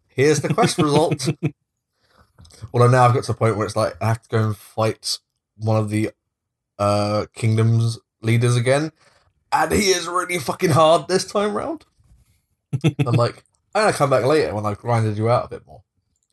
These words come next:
Speaker 1: Uh, other than that, I've, uh, seen two films this week.
Speaker 2: Oh, what have you seen?
Speaker 1: I saw, oh, I saw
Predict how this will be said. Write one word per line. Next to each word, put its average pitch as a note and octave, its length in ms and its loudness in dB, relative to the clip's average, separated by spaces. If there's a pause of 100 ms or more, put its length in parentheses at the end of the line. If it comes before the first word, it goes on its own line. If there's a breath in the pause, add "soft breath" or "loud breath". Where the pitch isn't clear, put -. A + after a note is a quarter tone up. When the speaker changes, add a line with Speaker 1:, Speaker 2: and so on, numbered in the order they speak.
(500 soft breath)
Speaker 1:
Uh, A2 260 2 (140)
other F#3+ 100 0
than D3 180 0
that, D3+ 400 2
I've, A#2 520 0 (180)
uh, A#2 680 2
seen A#2+ 520 0
two D#3+ 200 -6
films E3 360 -4
this A2+ 160 -8
week. - 320 -12 (720)
Speaker 2:
Oh, G3 100 0
what A#2 200 2
have F#2+ 100 -2
you A2 80 0
seen? B3 280 -2 (560)
Speaker 1:
I G2 300 0
saw, G2+ 840 -4 (600)
oh, - 280 -2
I G#2+ 100 0
saw G#2+ 520 0